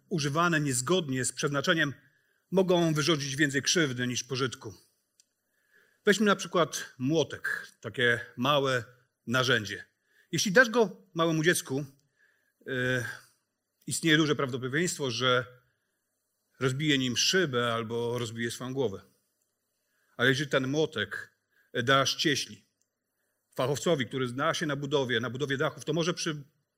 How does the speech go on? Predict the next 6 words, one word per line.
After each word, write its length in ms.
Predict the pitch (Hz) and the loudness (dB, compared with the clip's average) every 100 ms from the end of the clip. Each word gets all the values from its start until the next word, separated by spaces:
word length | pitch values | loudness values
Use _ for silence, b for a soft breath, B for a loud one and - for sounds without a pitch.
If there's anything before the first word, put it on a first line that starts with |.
| _ | _
pomocy 360 | 147 165 262 156 | -4 0 0 -2
tego 360 | 139 127 135 - _ | -6 -4 -6 -8 _
narzędzia 540 | 135 131 175 170 131 | -4 0 2 2 0
zbudować 400 | 123 147 147 131 | -2 -4 -4 -4
dach 300 | 120 135 107 | 0 0 0
albo, 380 | 123 123 135 - | -4 -6 -10 -14